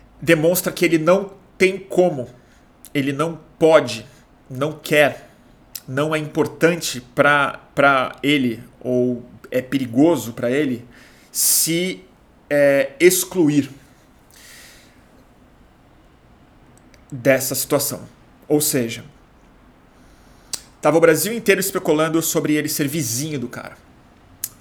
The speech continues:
A prisão dele foi na porta do condomínio.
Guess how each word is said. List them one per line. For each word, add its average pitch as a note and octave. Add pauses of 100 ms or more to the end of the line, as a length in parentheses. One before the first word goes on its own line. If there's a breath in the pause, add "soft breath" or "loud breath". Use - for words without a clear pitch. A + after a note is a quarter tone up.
(120)
A B2+
prisão C#3+
dele E3
foi D#3+
na D#3
porta E3+
do E3
condomínio. C3